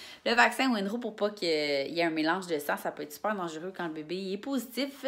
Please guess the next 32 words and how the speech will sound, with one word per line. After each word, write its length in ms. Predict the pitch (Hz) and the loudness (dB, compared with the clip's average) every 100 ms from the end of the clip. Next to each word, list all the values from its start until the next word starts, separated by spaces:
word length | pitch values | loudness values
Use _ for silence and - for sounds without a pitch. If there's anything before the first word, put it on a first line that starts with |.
| 262 | 0
J'ai 120 | 202 | 0
fait 220 | 175 170 | 0 -2
ça 240 | - 226 220 - | 0 -2 -2 -2
à 300 | 175 180 185 | 0 0 0
mes 120 | 160 | -4
deux 240 | 151 180 | -4 -2
autres 220 | 226 247 - | -2 -4 -8
aussi. 380 | 175 - 269 359 - - - - - _ - | -12 -2 -2 -2 -10 -20 -20 -20 -20 _ -6
Euh, 320 | 156 160 165 - | -2 2 2 2
à 120 | 247 | -2
part 320 | - 480 381 | 0 -2 -2
ça, 520 | - - - 285 392 392 - - - _ - - | -10 -8 2 4 2 -2 -14 -20 -20 _ -10 -2
euh, 120 | 175 | 0
il 80 | 175 | 0
me 120 | 196 | 0
demandait 280 | 214 226 339 | 0 0 0
comment 240 | 370 302 | 0 2
ça 200 | 294 294 | 2 4
allait. 240 | 247 233 320 | 4 4 4
La 100 | 277 | 4
dernière 240 | 233 240 | 2 0
fois, 100 | 302 | 0
je 60 | 294 | -4
disais 160 | 226 254 | 0 0
que 80 | |
j'avais 400 | 233 202 180 180 | 2 0 2 0
des 120 | 180 185 | 0 -4
maux 180 | 180 | -4
de 40 | 175 | -6
tête 320 | - 262 277 | 0 2 2
un 140 | 208 | -2
peu. 300 | - - 262 | -2 2 2